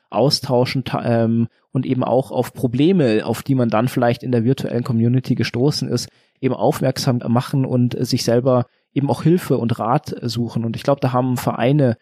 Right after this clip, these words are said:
in vielen Bereichen, nicht nur in den Videospielbereich, sondern in vielen Bereichen einen sehr wichtigen Auftrag, gesellschaftlichen Auftrag. Und deswegen ist es wichtig, hier Vereinsrecht äh, oder Gemeinnützigkeit zu ermöglichen, um hier Vereine eben auch zu unterstützen bei ihrem wichtigen gesellschaftlichen Auftrag.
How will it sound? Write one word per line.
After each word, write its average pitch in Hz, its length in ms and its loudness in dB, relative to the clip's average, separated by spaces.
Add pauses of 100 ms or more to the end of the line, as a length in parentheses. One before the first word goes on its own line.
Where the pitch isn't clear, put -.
(460)
in 120 280 0
vielen 170 360 2
Bereichen, 101 460 0
nicht 151 180 0
nur 127 100 2
in 113 160 2
den 110 160 0
Videospielbereich, 135 960 0
sondern 120 300 -2
in 127 80 -4
vielen 147 260 0
Bereichen 113 380 0
einen 120 80 -2
sehr 113 160 2
wichtigen 120 440 -2 (400)
Auftrag, 120 680 0
gesellschaftlichen 127 680 -2
Auftrag. 127 460 -2
Und 113 80 -6
deswegen 113 320 0
ist 113 100 -2
es 117 140 -2
wichtig, 123 300 0
hier 117 260 2
Vereinsrecht - 800 -4 (380)
äh, 110 160 2
oder 107 260 0
Gemeinnützigkeit 110 840 -2
zu 123 100 0
ermöglichen, 113 480 0
um 113 80 0
hier 113 200 2
Vereine 113 480 0
eben 110 280 -2
auch 104 400 -2 (300)
zu 135 120 0
unterstützen 127 640 -2
bei 117 80 0
ihrem 113 220 0
wichtigen 123 280 -4
gesellschaftlichen 120 640 -2
Auftrag. - 580 -6